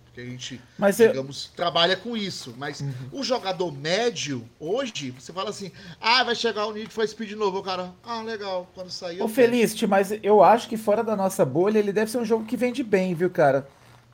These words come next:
Speaker 2: Porque eles não largam a mão. Eu acho que deve ter um público aí grande aí que joga
Speaker 1: Não,
Speaker 2: ele,
Speaker 1: eles
Speaker 2: né?
Speaker 1: devem ter um
Speaker 2: Principalmente a
Speaker 1: público
Speaker 2: galera
Speaker 1: meio
Speaker 2: mais
Speaker 1: que assim,
Speaker 2: casual, é.
Speaker 1: eu acho que tem um público que meio que se paga e sobra um pouquinho, entendeu? É, é tipo assim,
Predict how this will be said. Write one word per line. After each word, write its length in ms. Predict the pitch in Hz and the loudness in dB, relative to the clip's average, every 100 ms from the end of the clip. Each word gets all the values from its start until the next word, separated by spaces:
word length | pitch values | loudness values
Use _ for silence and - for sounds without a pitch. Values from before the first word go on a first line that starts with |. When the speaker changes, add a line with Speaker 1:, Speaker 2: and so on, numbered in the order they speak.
| - | -8
Speaker 2:
Porque 360 | 156 143 - | -6 -6 0
eles 400 | 175 190 190 185 | 2 2 0 -2
não 160 | 202 262 | -4 -2
largam 320 | 233 233 202 | 2 2 4
a 60 | 175 | 2
mão. 240 | 151 139 | 4 4
Eu 120 | 135 | 4
acho 180 | 135 139 | 4 2
que 140 | 170 160 - - _ | -10 -14 -18 -20 _
deve 260 | 139 165 226 | 2 4 4
ter 100 | 240 | 4
um 120 | 220 | 2
público 440 | - 180 170 165 | 4 2 4 4
aí 200 | 170 147 | 4 4
grande 500 | 131 147 151 156 139 | 2 4 6 6 4
aí 120 | 135 135 | 0 0
que 140 | 165 | -2
joga 420 | 131 147 147 131 | 4 6 6 6
Speaker 1:
Não, 20 | |
Speaker 2:
ele, 180 | 123 117 | 4 2
Speaker 1:
eles 180 | 120 131 | 0 0
Speaker 2:
né? 0 | |
Speaker 1:
devem 260 | 147 160 180 | 0 0 0
ter 180 | 185 185 | 4 4
um 40 | |
Speaker 2:
Principalmente 360 | 226 208 202 233 | 6 4 6 8
a 20 | |
Speaker 1:
público 0 | |
Speaker 2:
galera 300 | 208 196 190 | 10 10 10
Speaker 1:
meio 0 | |
Speaker 2:
mais 160 | 190 | 6
Speaker 1:
que 60 | 180 | 8
assim, 300 | 180 160 175 | 8 10 10
Speaker 2:
casual, 320 | 156 147 143 | 12 12 12
é. 160 | 139 143 143 - _ _ _ | 8 6 -6 -20 _ _ _
Speaker 1:
eu 180 | 151 156 | -2 -2
acho 200 | 165 - | -2 -6
que 60 | |
tem 120 | - 185 | -8 -10
um 60 | |
público 440 | 175 170 160 156 156 | -8 -10 -10 -12 -16
que 120 | 147 | -16
meio 200 | 156 151 | -10 -10
que 100 | - | -8
se 140 | - 151 | -10 -10
paga 640 | - 151 165 196 220 254 - | -6 -2 -2 -2 -4 -6 -12
e 140 | 196 | -12
sobra 480 | - - 170 180 190 | -10 -6 -6 -4 -6
um 100 | 185 | -4
pouquinho, 560 | 202 220 180 165 135 | -4 -4 -6 -10 -10
entendeu? 600 | 113 - 117 131 156 170 180 160 151 - 156 | -12 -14 -6 -4 -4 -6 -14 -20 -20 -18 -18
É, 60 | 156 | -16
é 40 | |
tipo 160 | - 185 | -14 -14
assim, 380 | - 156 127 | -12 -10 -10